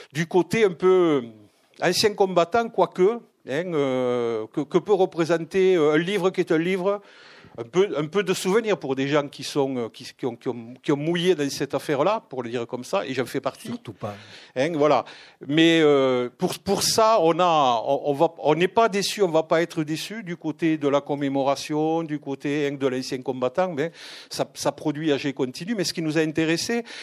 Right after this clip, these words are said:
Speaker 1: c'était justement le fait que c'était, c'était pas ça, pour autant qu'on veuille aller au-delà de, hein, d'une première impression comme ça. C'était d'une part parce que ça se, c'est un livre qui se penchait sur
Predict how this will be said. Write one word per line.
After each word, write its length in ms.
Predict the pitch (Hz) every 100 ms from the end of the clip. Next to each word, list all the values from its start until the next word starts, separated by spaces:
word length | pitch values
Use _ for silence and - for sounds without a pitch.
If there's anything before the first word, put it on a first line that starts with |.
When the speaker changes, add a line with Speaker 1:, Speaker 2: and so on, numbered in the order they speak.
| -
Speaker 1:
c'était 320 | - 160 185
justement 360 | 185 233 226 226
le 120 | 196
fait 180 | - 190
que 80 |
c'était, 300 | - 180 165 -
c'était 400 | - - 165 185
pas 160 | 180 196
ça, 320 | - 202 214
pour 160 | - 165
autant 320 | 160 180 165
qu'on 200 | 151 143
veuille 280 | 139 180 165
aller 140 | 151
au-delà 560 | 160 160 156 151 156 165
de, 380 | 139 123 110 120
hein, 40 |
d'une 220 | 127 135
première 360 | 131 - 135 123
impression 420 | 117 120 - 123
comme 160 | 127 147
ça. 240 | - 233 - - - - -
C'était 300 | - 156 185
d'une 220 | 190 208
part 220 | 208 196
parce 160 | 180 165
que 80 | -
ça 160 | -
se, 140 | 151 151
c'est 200 | - 160
un 60 |
livre 220 | 156 160 143
qui 100 | -
se 80 |
penchait 440 | 147 151 131 - 143
sur 360 | - 147 113